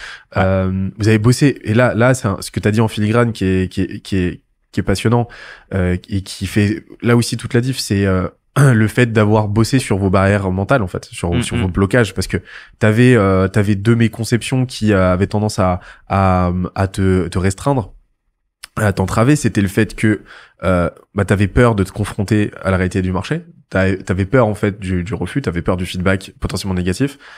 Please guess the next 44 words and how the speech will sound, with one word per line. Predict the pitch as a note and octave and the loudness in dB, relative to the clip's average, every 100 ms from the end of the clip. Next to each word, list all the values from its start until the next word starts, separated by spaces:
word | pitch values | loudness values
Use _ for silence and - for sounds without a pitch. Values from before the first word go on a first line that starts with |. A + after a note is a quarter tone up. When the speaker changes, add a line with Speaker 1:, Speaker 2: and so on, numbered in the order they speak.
| - | -8
Speaker 1:
Mm. | A2 | -2
Speaker 2:
et, | A2 A#2+ | 2 4
euh, | G#2 | 4
t'avais | G2 G#2 A2 | 2 2 2
cette | A#2 G2 | 0 -2
vision | G#2 G#2 A#2+ C3 | -2 -2 0 0
très, | C3 - A#2 | -2 0 4
euh, | A2 G2+ G2+ F2+ F2+ | 4 2 -2 -6 -6
ouais, | G2+ B2 | 2 2
très | A#2 - | 2 0
monolithique, | G#2+ A2 A2+ G#2+ B2+ | 0 2 0 -4 -6
très | - | -2
binaire, | G#2 A2 B2 | -2 0 -2
très, | - - | -2 -2
euh, | G#2 G2 F#2 F2+ F2+ F#2 F2+ F2+ | 0 2 0 0 -2 -2 -6 -8
très | - - G2 | -6 -2 0
waterfall, | F#2+ F#2+ G2 - C3 | 2 0 -2 -2 0
en | A2+ | 0
fait, | A#2 A2+ | -2 -4
de, | G#2 F#2 G#2+ | -4 -2 2
Speaker 1:
Mm, | |
mm. | G#2+ | 2
Speaker 2:
euh, | F#2+ F2+ F2+ - - - | 2 0 -2 -8 -20 -8
de, | F#2 G2 | -2 0
de | F#2+ | 0
ce | G2+ | -2
qui | - | -2
est | |
censé | G#2+ G#2 A#2+ | -2 -2 -2
être | G#2+ G2+ | -2 0
un, | F#2+ F#2+ | -2 -2
un | G2 | -4
produit. | F#2 G#2 G#2 C#3+ - - - | -2 -2 -2 -4 -10 -20 -6
Speaker 1:
Mm. | A2+ - | -4 -2
Speaker 2:
Euh, | F#2 F2+ F#2+ | -2 0 -2
alors | - G2+ A#2+ | 0 2 2
que, | - B2+ B2+ - - _ _ - | 2 2 0 -6 -20 _ _ -2
bah, | G2+ G2 - - | 0 2 -2 -8
là, | C2+ F2+ A#2 | -6 0 2
nous, | A#2+ | 2
on | A#2+ | 2
va | G#2+ G2+ | 2 0
promouvoir, | - G#2 G2+ A2 G#2+ - _ _ _ _ | -2 -2 0 0 -2 -8 _ _ _ _
on, | - F#2 B1+ D2+ C2+ B1+ | -6 -4 -4 -6 -6 -6